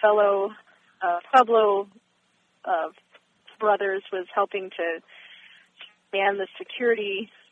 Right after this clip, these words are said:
um, for the camp, and he expressed a need for building materials as well as, um, things to help them observe. So whether they had little body cameras or night vision glasses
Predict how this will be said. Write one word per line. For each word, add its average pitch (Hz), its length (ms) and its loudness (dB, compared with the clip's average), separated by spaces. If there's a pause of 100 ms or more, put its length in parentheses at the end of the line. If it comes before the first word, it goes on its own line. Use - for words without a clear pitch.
(340)
um, 175 480 -6
for - 260 -20
the - 0 -
camp, 170 380 -6
and 175 100 -8
he 196 400 -10 (480)
expressed 190 500 -2
a 185 80 -8
need 180 280 -8
for 180 140 -4
building 185 380 -4
materials 175 760 -2 (140)
as 190 140 -2
well 180 260 4
as, 165 200 -2 (260)
um, 156 400 -6 (1900)
things 240 320 2
to 220 80 -2
help 220 280 4 (160)
them 190 440 0 (600)
observe. 190 640 -4
So 196 120 -2
whether 175 220 2
they 170 160 0
had 175 180 6
little 175 180 -2
body 180 380 6
cameras 170 520 0
or 156 80 -4
night 170 280 -4
vision 165 320 -2
glasses 160 580 0